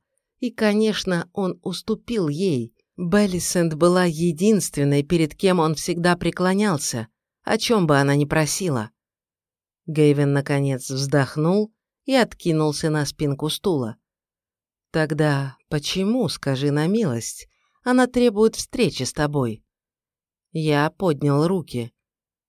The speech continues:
«Понятия не имею». Он втянул носом воздух.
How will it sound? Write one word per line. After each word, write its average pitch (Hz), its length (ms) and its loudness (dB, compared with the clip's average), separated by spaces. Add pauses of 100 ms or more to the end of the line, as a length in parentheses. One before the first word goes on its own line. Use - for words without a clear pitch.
(120)
«Понятия 160 640 0
не 160 220 0
имею». 151 440 -2 (880)
Он 165 240 0
втянул 151 480 0
носом 151 400 0
воздух. 151 560 -4